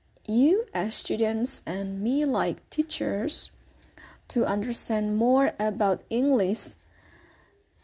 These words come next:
in the worldwide. Because we cannot study only use handout. So you have to practice study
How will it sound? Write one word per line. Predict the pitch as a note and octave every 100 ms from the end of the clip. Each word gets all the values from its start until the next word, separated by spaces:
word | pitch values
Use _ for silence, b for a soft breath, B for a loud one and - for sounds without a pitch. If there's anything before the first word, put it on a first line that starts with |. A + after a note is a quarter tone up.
| _ _ _ -
in | A#3 A3
the | G#3
worldwide. | G#3 A3 A#3 A#3+ A#3 G3 - - - - - _ _ _ b b b b b b b _ _ _ _ -
Because | C#4 C#4 C#4 - - -
we | B3 D#4+
cannot | E4 C4 B3 A#3
study | - - A#3 A#3 A3 G#3 - -
only | A#3+ C#4 D4 C#4+ A#3+ E3+ - _ _ _ _ _ _ _ _ _ _ _
use | A3+ B3 C4 C4+ - - - -
handout. | - A3 A3 G#3+ F3+ - - - - b b b
So | - - G#3 A3+ E4+ - b b b
you | C4+ B3
have | B3+
to | -
practice | - - A#3+ A#3+ - B3
study | - A#3 G#3 G#3 G3+ G3